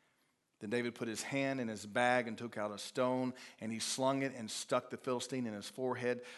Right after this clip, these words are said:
so that the stone, stone sank into his forehead, and he fell on his face to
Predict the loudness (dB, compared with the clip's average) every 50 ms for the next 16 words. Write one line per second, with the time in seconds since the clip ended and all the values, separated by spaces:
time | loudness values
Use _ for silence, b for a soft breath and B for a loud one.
0 | B B -4 -2 -2 -2 -2 -4 -2 0 2 2 2 2 2 0 -2 -4 -6 -6
1 | 0 2 2 2 2 2 0 2 4 4 6 6 6 4 2 -2 -4 -6 -6 -4
2 | -4 -4 -4 -4 -6 -4 -2 0 0 0 0 0 -2 -2 -2 -4 -6 -8 -10 -6
3 | -2 0 2 2 2 0 -2 -4 -6 -6 -6 -8 -10 -10 -12 -8 -4 -2 -2 -2
4 | -2 -4 -6 -10 -12 b b b b _ _ -14 -8 -6 -4 -4 -4 -4 -6 -10